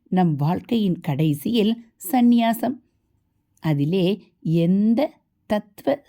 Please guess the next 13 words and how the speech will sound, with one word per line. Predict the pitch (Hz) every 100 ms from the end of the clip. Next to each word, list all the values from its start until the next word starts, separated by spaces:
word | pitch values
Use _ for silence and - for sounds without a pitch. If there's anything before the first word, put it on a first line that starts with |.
| -
சூக்ஷமங்களையும் | - 254 - - 165 151 143 151 220 208 233 - _ _ 147
அபியாச | 139 160 185 190 208 220 349 - -
சூக்ஷமங்களையும் | 165 160 - 180 170 156 143 165 226 208 240 - _ -
அலசியும் | 151 156 156 185 233 453 - _ _
அனுபவித்தும் | 156 160 156 156 156 156 - - _ _
தெரிந்து | - 160 226 277
கொள்ள | 208 170
முடியுமோ, | 147 147 143 170 220 208 226 _ _
அதையேதான் | 143 147 156 151 151 175 359 - _ _ 151
பால | 143 147 156 175 202 - -
சிக்ஷை | 156 160 - 214 180 233 - _ - -
சரிகம | 254 247 233 202 185
பதனி | 196 233 226 233 233